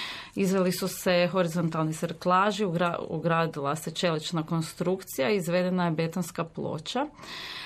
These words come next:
E, e, sam z-, upravo zbog te intervencije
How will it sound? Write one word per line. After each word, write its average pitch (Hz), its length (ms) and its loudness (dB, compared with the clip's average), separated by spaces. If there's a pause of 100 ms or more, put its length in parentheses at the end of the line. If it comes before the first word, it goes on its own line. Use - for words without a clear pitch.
(180)
E, - 40 -2
e, 170 1200 2
sam 233 540 2 (100)
z-, 180 140 -2 (340)
upravo 233 400 4
zbog 175 440 0
te 202 140 2
intervencije 180 1120 2